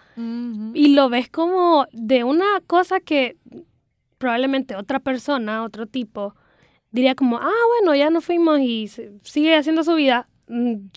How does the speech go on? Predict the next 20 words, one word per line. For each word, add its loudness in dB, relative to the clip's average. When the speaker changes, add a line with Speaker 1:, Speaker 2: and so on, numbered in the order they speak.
Speaker 2:
yo 0
como 0
que 0
me -2
quedo 0
estancada. -2
Speaker 1:
Exacto, -6
nos -8
quedamos -2
pensando -4
en -8
eso. -10
Speaker 2:
Ajá. -6
Speaker 1:
Somos, -6
las 0
leales 2
son -6
personas -6
muy -4
analíticas, -8